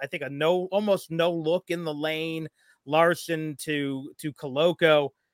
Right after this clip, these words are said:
So it wasn't just that you were, were putting it on 'em, but it was how they were putting it on 'em. Uh, you know, you go back to that Kansas game, and, and people may forget, Arizona trailed by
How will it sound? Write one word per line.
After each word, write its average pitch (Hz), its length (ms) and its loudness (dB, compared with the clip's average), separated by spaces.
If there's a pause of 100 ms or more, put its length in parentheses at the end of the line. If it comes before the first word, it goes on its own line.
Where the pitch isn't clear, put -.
(400)
So 214 200 0
it 180 80 -4
wasn't 277 400 2
just 226 300 0
that 202 80 -2
you 170 420 -4
were, 170 320 -4
were 170 140 -2
putting - 380 0
it 151 80 6
on 151 240 4
'em, 117 140 -10 (360)
but 160 120 -4
it 156 40 -4
was 139 140 -10
how 175 1120 4
they 147 140 2
were 143 160 0
putting 147 260 -4
it 143 120 -2
on 135 220 2
'em. 127 160 -6 (380)
Uh, 131 240 -4
you 165 120 -2
know, 170 40 2
you 165 140 0
go 196 140 4
back 190 260 6
to 175 140 -4
that 156 240 2 (100)
Kansas 190 560 -6
game, 165 380 2
and, 147 100 -8
and 143 180 -10
people 214 240 -12
may 170 100 2
forget, 170 220 0
Arizona 180 300 0
trailed 180 300 0
by 143 220 0